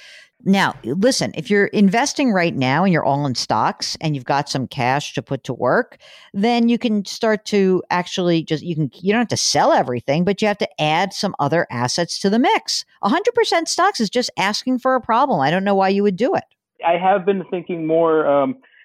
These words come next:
Speaker 2: to, to change things up a little bit, keep some stocks, but also to, I guess, get a little more conservative. I have been thinking that.
Speaker 1: I mean, look, if you wanna take a lot of risk in your Roth I R A, I mean, the most with that eighty grand, that's fine. Like,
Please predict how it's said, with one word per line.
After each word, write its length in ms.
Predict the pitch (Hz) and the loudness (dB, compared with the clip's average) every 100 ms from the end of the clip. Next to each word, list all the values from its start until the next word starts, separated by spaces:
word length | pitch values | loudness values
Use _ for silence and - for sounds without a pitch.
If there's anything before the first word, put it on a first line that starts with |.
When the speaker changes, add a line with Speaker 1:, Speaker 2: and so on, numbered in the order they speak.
| _ _ | _ _
Speaker 2:
to, 80 | 123 | -12
to 200 | 110 120 | -10 -10
change 300 | 110 135 123 | -4 -2 -2
things 220 | 127 117 113 | -4 -2 -2
up 160 | 107 | 0
a 40 | 110 | 0
little 200 | 107 104 | 0 2
bit, 180 | 107 - | -2 0
keep 140 | 160 143 | 0 0
some 140 | 147 - | -2 -2
stocks, 300 | 131 120 - | 0 0 0
but 80 | 120 | 0
also 320 | 117 113 117 - | 0 0 -2 0
to, 160 | 107 98 _ - - - | -2 -4 _ -20 -20 -10
I 60 | 107 | -4
guess, 160 | 113 - - | -4 -4 -4
get 100 | 107 | 0
a 60 | |
little 100 | 107 | 0
more 160 | 110 107 | 0 -2
conservative. 680 | 113 98 113 113 117 117 117 113 | -4 -4 0 0 0 -2 -2 -2
I 60 | |
have 140 | 110 120 | 0 0
been 160 | 117 | -2
thinking 340 | - 117 117 110 | -2 -2 -2 -2
that. 180 | 113 - _ _ - | -6 -8 _ _ -2
Speaker 1:
I 40 | |
mean, 160 | 330 381 | 0 2
look, 200 | 254 - | 0 -2
if 120 | 233 | -2
you 120 | 233 254 | 2 4
wanna 240 | 453 539 | 2 0
take 220 | - 202 | -2 -2
a 40 | 131 | -2
lot 340 | 135 143 185 | 0 0 2
of 180 | 180 127 | 0 -2
risk 500 | 135 151 196 - - - | 0 2 0 -4 -8 -2
in 220 | 170 156 | 0 2
your 160 | 147 117 | 2 0
Roth 360 | 120 143 156 | 0 0 0
I 160 | 185 190 | 0 2
R 160 | 202 | 2
A, 300 | 220 226 247 - | 2 2 0 -2
I 80 | 220 | -2
mean, 260 | 220 220 - - | 0 0 -2 -4
the 160 | 202 | 0
most 280 | 220 277 285 | 2 2 2
with 120 | 226 | 0
that 180 | 240 247 | 0 0
eighty 240 | 233 240 226 | 2 2 2
grand, 360 | 247 262 262 - | 0 0 -2 0
that's 240 | 440 480 - | -2 -2 -2
fine. 400 | 175 180 220 240 | 0 2 2 0
Like, 260 | 190 - | -2 -6